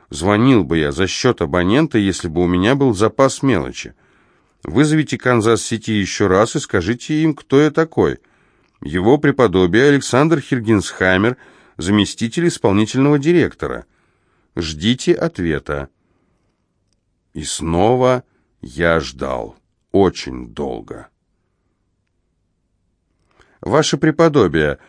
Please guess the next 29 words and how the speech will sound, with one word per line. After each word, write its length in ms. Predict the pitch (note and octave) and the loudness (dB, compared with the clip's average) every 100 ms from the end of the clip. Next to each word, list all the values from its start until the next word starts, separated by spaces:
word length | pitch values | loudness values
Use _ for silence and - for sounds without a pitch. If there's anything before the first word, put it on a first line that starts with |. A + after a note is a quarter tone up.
| _ _ _ | _ _ _
абонент 560 | - G2 A#2+ D#3+ F#3+ F3+ | -2 0 2 2 2 -2
в 80 | - | -4
Канзасе 640 | C3 A#2+ F#2+ G2+ F2+ A2 | 0 2 4 2 2 0
ответил, 460 | A2 D3+ E3+ E3 D3 | 0 2 0 2 0
что 340 | - C#3+ B2+ | 0 2 4
они 220 | A#2+ B2+ | 4 4
не 100 | C3 | 2
приняли 460 | C3 C3+ C3+ B2+ B2 | 2 2 4 4 2
бы 120 | A2 | 2
неоплаченного 840 | A#2 A#2 - B2 A2+ - A2+ A2+ A2 | 2 2 2 2 2 0 2 2 2
вызова 420 | C3+ C3+ B2+ A#2+ | 2 0 0 0
даже 800 | G#2 B2 A#2+ G#2+ A#2 A2+ A2 - - | 2 2 2 2 4 4 4 2 2
от, 400 | A2 G#2 - - _ _ _ _ - | 0 0 -6 -20 _ _ _ _ -8
я 400 | E2 G#2 G#2 F#2+ | 0 4 4 2
цитирую, 760 | - G2 - G#2 F#2+ F2+ E2 - - _ - | -2 -10 -2 2 4 4 4 -2 -18 _ -4
«от 220 | F2+ - | -2 -2
самого 580 | - G#2+ A#2 A#2 D3 - | 0 2 2 4 4 4
Иисуса 560 | A#2+ A2+ - C#3 - | 2 0 0 -2 -2
Христа». 640 | B2 B2+ A#2 - E2+ C2 - _ _ _ _ | -4 -4 -6 -6 -4 -4 -6 _ _ _ _
Это 240 | - - | -16 -10
богохульство. 880 | - E2+ A2+ - G3+ B2+ - B1 A#1+ _ _ _ _ | -6 -2 -4 -2 -2 -2 -4 -12 -14 _ _ _ _
Так 220 | F2 - | -6 -2
нельзя 340 | G#2 G2+ B2+ C3 | 0 2 2 2
разговаривать 720 | D2+ F#2 G#2+ A2+ F2 D#2+ - | 0 2 4 4 2 -2 -2
ни, 100 | F#2+ | 0
ни 180 | F#2+ G2+ | 2 0
по 120 | - | -2
телефону, 680 | - G2+ F#2+ G#2 C3+ C#3+ B2 | -2 -2 -2 2 4 4 4
ни... 240 | A#2 | 2